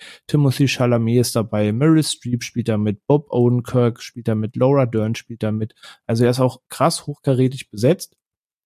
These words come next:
Und der Kern der Story ist eigentlich relativ schnell erzählt, ohne dass man spoilert. Es geht halt darum, dass der Vater im Bürgerkrieg gegen die Sklaverei kämpft und während der Vater eben an der Front ist, halten die vier Schwestern Meg,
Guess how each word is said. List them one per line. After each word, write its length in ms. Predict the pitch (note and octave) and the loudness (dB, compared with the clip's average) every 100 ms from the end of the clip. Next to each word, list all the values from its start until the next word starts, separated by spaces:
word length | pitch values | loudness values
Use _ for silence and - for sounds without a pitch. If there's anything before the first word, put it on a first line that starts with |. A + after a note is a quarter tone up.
| _ _ _ _ - - | _ _ _ _ -10 -2
Und 400 | C#3 C3 C3+ - _ _ | 2 2 0 -6 _ _
der 80 | B2 | -4
Kern 280 | A#2+ D#3 A3+ | 0 0 2
der 100 | A#3 | 0
Story 360 | - D#3+ F3 C#3 | 2 0 2 0
ist 120 | - | -2
eigentlich 280 | C3 C3 A#2+ | -2 -2 0
relativ 380 | B2+ C3+ B2+ | 2 0 -4
schnell 240 | - A#2+ G#2+ | -4 -4 -2
erzählt, 480 | G#2+ - B2+ D3+ - | -4 -2 0 0 0
ohne 240 | A2+ A2 | -2 -2
dass 180 | G#2+ - | -4 -6
man 120 | G#2 | -8
spoilert. 520 | - A#2 C3 D#3+ D#3+ - - - _ | -4 0 2 2 -2 -8 -20 -20 _
Es 140 | - - | -6 0
geht 160 | D#3+ | 2
halt 160 | F3+ D#3+ | 2 2
darum, 460 | D3 C3 C3+ C3 | 2 2 2 2
dass 260 | A#2+ A2+ - | 2 0 -2
der 120 | A2+ | -6
Vater 420 | - B2 D3+ D#3 | -2 0 0 0
im 160 | B2 A#2 | 0 2
Bürgerkrieg 560 | B2 A#2+ A#2 - A#2 - | 2 2 0 -4 -14 -6
gegen 180 | A2 | -4
die 60 | A2 | -4
Sklaverei 580 | - G2+ G2+ A2+ A#2 D#3+ | -4 -4 -4 -2 0 0
kämpft 380 | - D#3+ D#3+ - - - - | 0 0 -2 -10 -20 -20 -6
und 160 | A#2+ | -2
während 260 | A#2 A2+ A2 | 0 0 0
der 80 | A2 | 0
Vater 380 | - B2+ B2+ A2+ | 2 2 2 0
eben 180 | A#2 | -2
an 80 | G#2+ | 0
der 80 | A2 | -2
Front 340 | - B2 D3+ | 0 0 2
ist, 300 | C#3+ D#3 - | 0 -2 0
halten 280 | B2 A#2+ G2+ | 0 0 0
die 160 | A#2 A#2 | -2 -2
vier 200 | - A2 | -2 -4
Schwestern 640 | - C3 - B2+ B2 A#2+ - _ - | 0 -2 0 -2 0 -4 -8 _ -2
Meg, 300 | C3+ D#3+ | 0 0